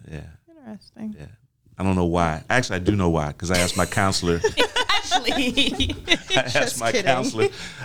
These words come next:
Speaker 1: I said, uh, "What classes or what major can I do where I don't have to take any more math?"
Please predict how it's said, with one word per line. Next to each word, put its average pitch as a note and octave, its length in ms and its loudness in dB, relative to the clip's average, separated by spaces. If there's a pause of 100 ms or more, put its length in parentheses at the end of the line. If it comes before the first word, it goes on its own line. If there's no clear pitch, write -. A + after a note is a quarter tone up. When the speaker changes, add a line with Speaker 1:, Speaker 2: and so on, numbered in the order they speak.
Speaker 1:
I A2 100 2
said, G#2+ 380 4
uh, G2 240 4
"What C#3 180 -2
classes A#2+ 680 0
or F#2+ 80 4
what B2 260 0
major G#2 340 2
can F2+ 200 2
I E2+ 80 4
do E2 420 2 (160)
where E2 140 0
I D#2+ 60 4
don't F2 180 4
have F2 140 2
to E2 80 -2
take E2+ 260 2
any E2 100 2
more D#2 200 2
math?" D2+ 520 0